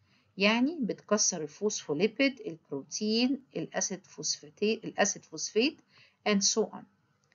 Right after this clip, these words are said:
تمام؟ ال number of the lysosome، احنا قلنا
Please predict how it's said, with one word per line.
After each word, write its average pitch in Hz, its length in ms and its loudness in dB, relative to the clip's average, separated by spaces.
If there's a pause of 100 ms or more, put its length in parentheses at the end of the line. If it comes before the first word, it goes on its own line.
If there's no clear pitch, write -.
(480)
تمام؟ 247 380 0 (840)
ال 233 260 4 (200)
number 381 640 6
of 240 100 10
the 180 140 -4
lysosome، 220 760 0
احنا 220 240 0
قلنا 294 480 2